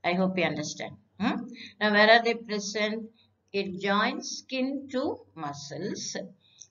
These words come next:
fills space inside the organs, and is found around the muscles, blood vessels, and nerves. எங்கெல்லாம் present?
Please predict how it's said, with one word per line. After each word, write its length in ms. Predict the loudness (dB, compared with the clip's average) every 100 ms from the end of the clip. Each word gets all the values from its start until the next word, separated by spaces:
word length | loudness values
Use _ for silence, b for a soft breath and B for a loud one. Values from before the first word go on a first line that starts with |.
| _
fills 300 | 0 0 -2
space 500 | -4 2 6 6 2
inside 680 | 2 2 0 2 4 6 4
the 240 | 4 4 2 -4 -6
organs, 840 | -6 -6 -4 -2 -2 -4 -8 -8 -10 -14 B B B -2
and 160 | -2 0
is 220 | -2 -2
found 420 | 2 4 4 0
around 680 | 0 2 2 4 2 2 4
the 300 | 4 4 0 -14 _
muscles, 680 | -6 -4 -4 -4 -4 -4 -8 B B -20 -2
blood 220 | 0 2
vessels, 640 | 0 0 0 -2 -2 -6 -14 _
and 320 | 2 2 2 -8 _ -10 -6
nerves. 680 | -6 -8 -12 -10 -12 -14 -20 _ _ _ _ _ _ _ _ _ -4
எங்கெல்லாம் 400 | 2 4 4 4 0
present? 460 | 0 2 2 2